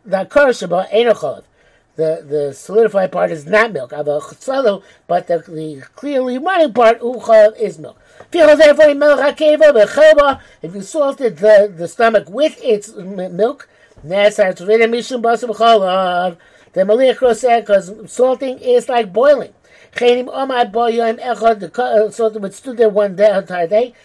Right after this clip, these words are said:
The Kavish Kavusha soaked is like cooked. Remember, Bakvinas, he pu-, put cheese there to ferment, I guess.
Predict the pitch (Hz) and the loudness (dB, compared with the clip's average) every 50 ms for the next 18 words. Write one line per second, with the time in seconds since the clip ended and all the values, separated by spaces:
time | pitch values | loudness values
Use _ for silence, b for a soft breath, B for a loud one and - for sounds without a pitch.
0 | b b b - 175 - - 262 262 254 - 254 247 247 311 320 - 262 220 208 | b b b -12 -8 -4 -2 -2 -2 -2 -4 -8 -8 -6 -4 -4 -2 -4 -4 -4
1 | - - 240 247 240 - - 220 - 226 226 214 208 - 294 254 - - _ b | -2 -2 -2 -2 -2 -4 -8 -8 -2 0 0 0 2 2 0 0 0 -2 _ b
2 | b b b b b b 123 127 147 170 185 185 175 170 185 180 170 - 220 254 | b b b b b b -10 -6 -4 -4 -4 -4 -4 -2 -2 -2 -2 -4 -8 -6
3 | 262 247 220 220 208 196 185 190 196 170 185 208 190 151 - 180 185 175 - - | -4 -4 -4 -4 -6 -12 -12 -12 -12 -14 -14 -14 -18 -18 -14 -14 -14 -14 -14 -12
4 | - - 285 339 302 190 226 202 185 180 175 - - 170 156 156 147 - _ - | -10 -6 -6 -6 -4 -2 0 0 0 0 -4 -6 -4 -4 -4 -4 -6 -10 _ -20
5 | 120 117 131 156 165 - 190 196 208 226 233 214 _ | -20 -20 -18 -18 -14 -14 -12 -8 -6 -6 -6 -6 _